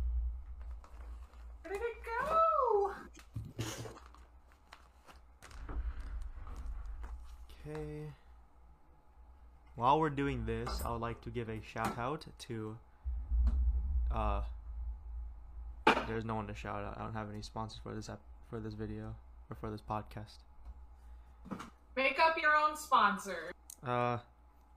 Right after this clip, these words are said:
Speaker 2: this, uh, this episode is sponsored, or this podcast is sponsored by my friend group.
Speaker 1: Oh, I
Speaker 2: Yeah.
Speaker 1: remember.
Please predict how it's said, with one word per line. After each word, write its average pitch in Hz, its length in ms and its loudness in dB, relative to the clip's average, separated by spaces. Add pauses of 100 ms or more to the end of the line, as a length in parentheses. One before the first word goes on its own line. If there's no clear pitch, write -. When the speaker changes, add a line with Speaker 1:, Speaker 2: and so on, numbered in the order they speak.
Speaker 2:
this, 139 380 4
uh, 123 400 6
this 165 420 6
episode 127 580 8
is 113 120 4
sponsored, 123 680 6
or 131 120 8
this 147 260 10
podcast 131 560 10
is 123 100 0
sponsored 123 540 6
by 120 220 10
my 110 220 4
friend 131 460 6
group. 107 320 0 (1040)
Speaker 1:
Oh, 554 140 10
I - 40 10
Speaker 2:
Yeah. 127 260 8
Speaker 1:
remember. 104 340 0